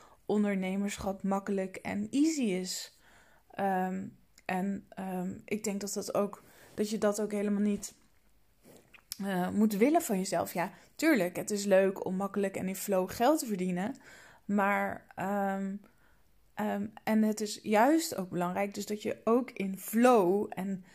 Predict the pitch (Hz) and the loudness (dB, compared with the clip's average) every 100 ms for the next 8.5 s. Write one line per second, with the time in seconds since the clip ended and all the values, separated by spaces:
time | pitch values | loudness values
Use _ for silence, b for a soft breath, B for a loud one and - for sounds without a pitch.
0 | b b b - 196 202 226 208 202 208 | b b b -8 -4 0 0 0 -2 -2
1 | 202 277 220 196 214 208 208 - 185 202 | -2 -2 0 0 0 -2 -2 -2 -2 -2
2 | 214 277 285 180 - 214 202 - 220 226 | 2 2 2 -2 -4 -2 -4 -2 -2 0
3 | 220 214 220 226 214 214 202 - 208 208 | -2 -2 0 0 -2 -2 -4 -4 -4 -2
4 | 214 208 208 202 B B B B - 233 | -2 0 2 2 B B B B 0 2
5 | 254 254 247 202 214 214 220 220 214 208 | 6 6 6 4 0 0 2 2 2 2
6 | 240 262 - 220 220 214 233 240 233 226 | 4 4 4 2 2 2 2 2 2 2
7 | 226 202 214 247 254 233 220 226 220 220 | 2 2 2 2 2 2 2 0 2 2
8 | 220 262 277 - | 4 2 0 -12